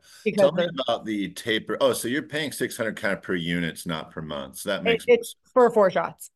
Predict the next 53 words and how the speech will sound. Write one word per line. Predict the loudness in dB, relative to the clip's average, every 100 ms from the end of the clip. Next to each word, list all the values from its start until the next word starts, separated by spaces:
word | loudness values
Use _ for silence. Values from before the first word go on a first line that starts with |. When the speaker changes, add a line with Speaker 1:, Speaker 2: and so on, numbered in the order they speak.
| -4
Speaker 2:
Okay. | 0 2
Speaker 1:
Mm-hmm. | 2 0 -6 -8 _ -2
I | 4 4
Speaker 2:
Perfect. |
Speaker 1:
just | 4 0 -2
pay | -2
per | 0
month | 2 2 0 -6
because | -10 0 0 0
it | 0
breaks | 0 -2
it | -2
down | -2 0
for | -2
people. | -4 0 0
But | 2 0
yeah, | 0 -2
it's | -2 -8
Speaker 2:
Okay. | -2
Speaker 1:
essentially | -2 -2 -6 -8 -6
six | -6
hundred | -4 -4
for | -4 -6
four | -2 -4
shots. | -4 -8 -10 -18 -18 -12
Speaker 2:
Okay, | -6 -4 -6
cool. | -6 -2 -2 -2
Speaker 1:
Mm-hmm. | -6 -8 -14 -6
Speaker 2:
And | -2
you're | -2
the | -2
first | -2 -4 0
guest | 0 0
we've | 0
had | 0 0
that | -2
talked | -2 -2 -2
about | -4 -4
the | -6
taper | -6 -6 -6
down | -8 -6 -8
process. | -6 -6 -6 -8
So | -10
tell | -8 -6 -4
me | -4 -6 -10
how | -6 -2
you | -2 -4
tapered | -4 -4 -4 -4
down, | -2 -2
how |
long | -4 -4 -4
it | -8
took, | -4 -4 -4